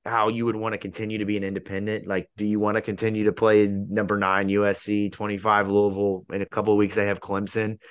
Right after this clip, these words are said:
Or do you wanna play Louisville schedule and play Boston College? Some of these teams in the A C C, you want on your schedule versus a number nine U S C. And if they lose to Louisville, they're done.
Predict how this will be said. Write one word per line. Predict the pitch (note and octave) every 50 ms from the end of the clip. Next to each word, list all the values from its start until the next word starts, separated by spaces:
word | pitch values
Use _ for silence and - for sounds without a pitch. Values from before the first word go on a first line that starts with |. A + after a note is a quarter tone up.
| - - - -
Or | - A#2 A#2+
do | A#2 A#2+
you | B2 A#2+ A#2+
wanna | B2 B2+ B2
play | - - B2+ B2 A#2+ A#2 A#2 A2+ A2+ A#2 -
Louisville | - A#2 A#2 B2+ C3+ C3+ B2 A2 G#2+ F#2+
schedule | - - G#2+ F#2+ F2+ E2+ F#2+ F#2 F2+ F#2
and | F2 F2
play | - G#2+ G#2 G2+ G2 F#2 F#2
Boston | F2+ - G#2 G2+ G2+ - - G#2 F#2
College? | - G2 G2 G2 F#2+ F2+ E2+ D2+ C#2+ C#2+ _ - - _ -
Some | - - G3
of | G3+ G3+
these | F#3+ D#3+ -
teams | - F#3+ F#3+ F3+ E3
in | D#3+
the | D#3 D3+
A | D3+ D3
C | D3 - C3+
C, | B2+ - - D3+ D3+ C#3+ C3 A#2+ A2+ A2 G#2+ - _ _ G2+ - _ _
you | - C#3+ E3
want | E3 E3+ F#3 F#3+ F3+
on | E3 D3+
your | C#3+ B2+
schedule | - - F3+ F3 D3+ C3+ B2+ A#2+
versus | A#2 A#2+ A#2+ A2+ A#2 A2
a | A2+ A2+
number | A#2 A#2+ A#2+ A#2
nine | A2 G#2+ G#2 G#2 G#2 G2+ G2
U | G2 G2 F#2
S | F2+ -
C. | - - B2 A2+ G#2+ F#2+ F2 E2+ - _ _ _ _ _ _ _ _ _ -
And | A#2+ A#2+
if | B2+ A#2+ -
they | E3 F3 F3
lose | D#3+ C#3+ D3 E3 F3 F#3+ F#3 D#3+ -
to | - D3
Louisville, | B2 A#2+ C#3+ F#3 A#3+ A3+ C#3 G#2 F#2+ F2 F2+ G2+ C3+ - -
they're | C#3 C#3+ C3
done. | G#2 F2+ G#2 A#2 C3+ B2 E2 C#2 C#2+ D#2+ F#2+